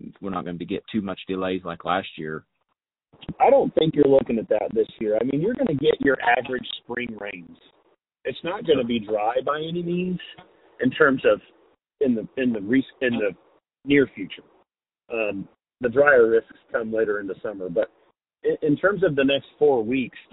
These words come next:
Speaker 2: you know, you may battle a rain here or there, but I don't think you're looking at any major delays of any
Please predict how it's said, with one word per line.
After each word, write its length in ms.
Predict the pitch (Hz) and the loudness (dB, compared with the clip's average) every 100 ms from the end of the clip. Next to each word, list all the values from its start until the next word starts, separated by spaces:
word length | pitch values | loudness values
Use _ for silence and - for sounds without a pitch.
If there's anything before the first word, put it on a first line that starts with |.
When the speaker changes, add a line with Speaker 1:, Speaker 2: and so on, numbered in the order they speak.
| - - _ _ _ _ _ _ | -14 -16 _ _ _ _ _ _
Speaker 2:
you 100 | 147 | 0
know, 120 | 139 143 | 2 2
you 100 | 202 | 2
may 160 | 196 | 0
battle 460 | 131 135 147 143 117 | 2 4 4 2 2
a 60 | |
rain 300 | 110 131 131 120 | 0 -2 -4 -4
here 200 | 135 120 | -4 -4
or 140 | 104 | -4
there, 300 | 113 120 110 | 0 2 0
but 160 | 92 113 | -2 -2
I 120 | 139 | 0
don't 240 | 160 117 | 0 -4
think 180 | 135 120 | -8 -6
you're 120 | 123 | -4
looking 340 | 117 120 127 113 | -2 -2 -4 -8
at 80 | 107 | -6
any 200 | 113 117 | -6 -8
major 280 | 110 113 107 | -6 -6 -6
delays 360 | 98 98 104 104 | -10 -4 -4 -4
of 120 | 98 | -10
any 140 | 98 | -18